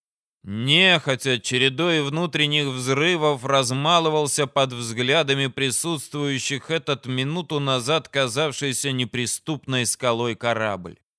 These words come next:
А с ним погибали и сотни людей, запертые внутри отсеков.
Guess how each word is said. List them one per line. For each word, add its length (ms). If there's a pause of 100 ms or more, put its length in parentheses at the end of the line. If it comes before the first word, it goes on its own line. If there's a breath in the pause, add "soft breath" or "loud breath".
(480)
А 220
с 180
ним 320
погибали 640
и 240
сотни 460
людей, 560
запертые 720
внутри 420
отсеков. 840